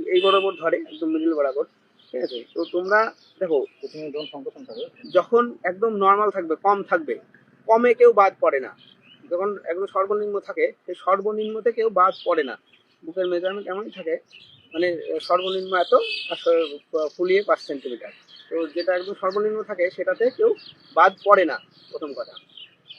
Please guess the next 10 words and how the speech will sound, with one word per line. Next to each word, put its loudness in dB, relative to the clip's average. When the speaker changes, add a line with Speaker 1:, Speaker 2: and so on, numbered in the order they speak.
Speaker 1:
ঠিক -14
আছে? -14
তো 2
তোমরা 0
প্রথমে -6
চেষ্টা 2
করবে 8
যতটা 2
পারা 2
যায় 2